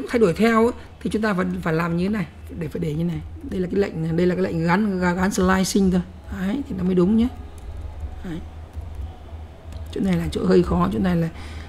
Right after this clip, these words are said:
cái, à, khi mà chúng ta lần trước khi mà tôi từng nói trong cái buổi mà những cái buổi nói về cái, các khái niệm đối tượng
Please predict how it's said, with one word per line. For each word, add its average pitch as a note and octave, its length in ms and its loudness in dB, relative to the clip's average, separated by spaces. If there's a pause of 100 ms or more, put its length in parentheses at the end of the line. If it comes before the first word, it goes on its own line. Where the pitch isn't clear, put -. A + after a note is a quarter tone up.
(160)
cái, G#3 140 12
à, G3 140 10
khi G#3 180 10
mà F3 240 8
chúng G3+ 100 0
ta F3+ 280 6 (600)
lần E3+ 120 4
trước A#3+ 240 8
khi A3 120 4
mà F3+ 220 2 (400)
tôi G3+ 120 12
từng F3+ 180 8
nói F3 180 6
trong F#3+ 100 2
cái G#3+ 100 8
buổi F3 280 8
mà D#3 200 6
những E3+ 160 2
cái G#3+ 80 4
buổi D#3 300 6
nói D#3 220 4
về F#3 200 6
cái, G3 260 2
các G3+ 120 -6
khái G#3+ 140 4
niệm G#3 180 4
đối F#3 120 8
tượng - 240 6